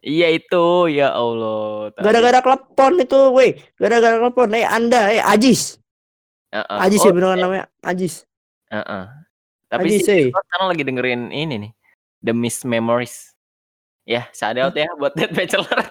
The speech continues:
Speaker 1: <laughs>
Speaker 2: Anjing. Aduh, ya Allah. Ya Allah. Eh,
Speaker 1: Dead
Speaker 2: Cuk.
Speaker 1: Bachelor ngeluarin dua lagu.
Speaker 2: Ya
Speaker 1: Ini
Speaker 2: udah, iya, ini klepon dulu
Speaker 1: Bikin
Speaker 2: ini, eh.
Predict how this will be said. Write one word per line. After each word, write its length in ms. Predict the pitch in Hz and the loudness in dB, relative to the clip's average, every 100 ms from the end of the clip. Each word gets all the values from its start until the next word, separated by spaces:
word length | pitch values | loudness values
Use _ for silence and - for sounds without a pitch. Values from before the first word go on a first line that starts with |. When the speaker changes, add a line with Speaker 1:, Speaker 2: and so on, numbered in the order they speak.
| _ _ | _ _
Speaker 1:
<laughs> 240 | - - 233 | -18 -4 0
Speaker 2:
Anjing. 560 | 196 349 320 - 381 _ 415 427 339 269 330 - | 2 2 0 0 -2 _ 4 6 6 4 0 -2
Aduh, 300 | - 254 226 | -2 -2 -2
ya 100 | 233 | -4
Allah. 280 | 220 233 202 208 254 254 | -4 -4 -6 -10 -14 -14
Ya 160 | 170 202 | -10 -8
Allah. 280 | 185 180 170 - - | -4 -4 -6 -10 -6
Eh, 80 | |
Speaker 1:
Dead 80 | 170 | -2
Speaker 2:
Cuk. 160 | 160 202 | 2 2
Speaker 1:
Bachelor 360 | 156 330 554 - - _ _ _ - | 2 -4 -8 -8 -20 _ _ _ -6
ngeluarin 400 | 175 180 190 190 185 | -2 0 0 -4 0
dua 400 | 185 196 196 180 | 2 4 2 0
lagu. 640 | 185 226 269 240 262 262 - _ _ _ _ - | -2 -4 -6 -6 -6 -6 -12 _ _ _ _ -10
Speaker 2:
Ya 240 | 208 233 233 | 0 2 4
Speaker 1:
Ini 80 | 254 | 2
Speaker 2:
udah, 320 | 220 240 240 226 | 4 4 6 4
iya, 320 | 233 240 233 | 2 4 4
ini 140 | 233 | 4
klepon 400 | 233 294 - 233 | 2 0 2 2
dulu 180 | 220 240 | 4 4
Speaker 1:
Bikin 140 | 240 | 2
Speaker 2:
ini, 100 | 240 240 | 2 4
eh. 220 | 262 247 | 6 4